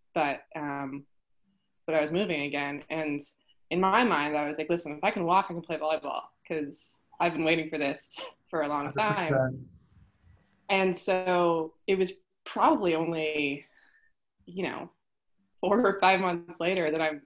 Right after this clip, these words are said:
Speaker 1: at tryouts for my first team. And, you know, twelve and under volleyball is, like, not the most athletic endeavor, uh, but still,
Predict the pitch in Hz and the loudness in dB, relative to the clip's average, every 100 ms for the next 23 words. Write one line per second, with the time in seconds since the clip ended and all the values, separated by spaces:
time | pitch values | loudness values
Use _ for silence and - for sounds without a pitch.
0 | - 160 - - 190 185 165 151 - - | 0 2 2 0 4 6 6 4 0 -2
1 | 175 147 165 165 170 - 226 170 143 143 | -2 0 -2 -4 -4 -2 -2 0 -4 -8
2 | _ - _ - - _ 190 180 170 170 | _ -20 _ -20 -20 _ 0 2 2 0
3 | - 226 131 - - - 220 202 180 156 | -2 -2 -2 -8 -2 2 4 2 2 4
4 | 156 156 143 143 131 131 165 156 160 160 | 4 2 -2 -6 -10 -6 -2 -2 -4 -6
5 | 190 165 170 170 - - 165 156 156 147 | -6 -6 -4 -4 -6 -4 0 2 0 -6
6 | 147 - 175 170 160 151 151 175 - 233 | -8 -2 2 4 4 0 -4 -6 -2 0
7 | 156 143 247 | 0 -2 -8